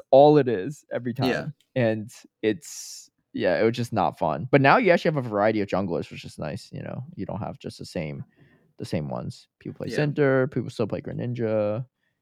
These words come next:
Speaker 1: You got Charizard now, Venu, like, a bunch of different things, which is fun. And there's still a sprinkle Dragonites here or there, but just not as good as it used to be, which is nice.
Speaker 2: Okay.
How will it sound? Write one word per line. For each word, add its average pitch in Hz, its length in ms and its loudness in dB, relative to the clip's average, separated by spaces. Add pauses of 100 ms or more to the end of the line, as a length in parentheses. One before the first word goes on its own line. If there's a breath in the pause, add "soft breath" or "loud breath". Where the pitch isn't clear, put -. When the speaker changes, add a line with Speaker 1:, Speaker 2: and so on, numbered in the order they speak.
(140)
Speaker 1:
You - 100 -12
got - 100 -10
Charizard 104 480 2
now, 104 500 -4
Venu, 92 380 -6
like, 76 280 -8
a - 40 -14
bunch 82 180 -8
of - 80 -16
different - 220 -18
things, - 240 -20
which - 160 -16
is - 400 -20 (200)
fun. - 140 -14 (160)
And - 100 -14
there's - 120 0
still 370 160 2
a - 40 2
sprinkle 165 360 4
Dragonites 104 400 2
here 101 120 -2
or 87 60 -2
there, 82 180 -2
but 95 140 -6
just 131 160 -10
not 85 140 0
as 78 80 -8
good 71 100 -8
as 80 120 -10
it - 40 -12
used - 140 -10
to - 60 -20
be, - 120 -12
which - 160 -16
is - 120 -20
nice. - 360 -14 (300)
Speaker 2:
Okay. 113 440 -12